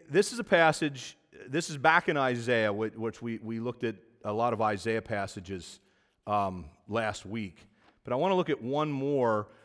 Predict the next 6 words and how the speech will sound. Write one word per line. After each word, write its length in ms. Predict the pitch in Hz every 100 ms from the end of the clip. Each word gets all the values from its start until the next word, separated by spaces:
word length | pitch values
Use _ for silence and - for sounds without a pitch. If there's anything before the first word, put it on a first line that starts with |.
| _ -
just 480 | 107 135 233 240 -
to 120 | -
stress 840 | 185 - - 175 170 160 - - - _ _ _ _ _ _ _ _ -
the 120 | 123
problem 680 | - 196 208 220 220 208 196
that 360 | 151 156 151